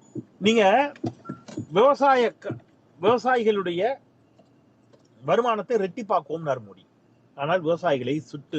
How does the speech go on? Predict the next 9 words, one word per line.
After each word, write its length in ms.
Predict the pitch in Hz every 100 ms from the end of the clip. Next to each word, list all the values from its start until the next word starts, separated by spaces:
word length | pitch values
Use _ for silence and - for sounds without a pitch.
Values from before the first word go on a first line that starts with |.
| 120
படுகொலை 340 | - 127 139 123
செய்து 220 | 120 113
கொண்டிருக்கிறது 440 | 110 107 - 113 151
பாஜக 340 | 90 92 -
அரசு. 260 | 90 - _ _ _ _ _ _ _ _ _ _ _ _ _ _
எல்லாமே 460 | 151 226 302 285 285
சொல்லொன்று 480 | 269 208 233 233 226 208
செயலொன்றாகத்தான் 760 | 190 190 175 165 147 165 196
அவர்கள் 360 | 156 135 135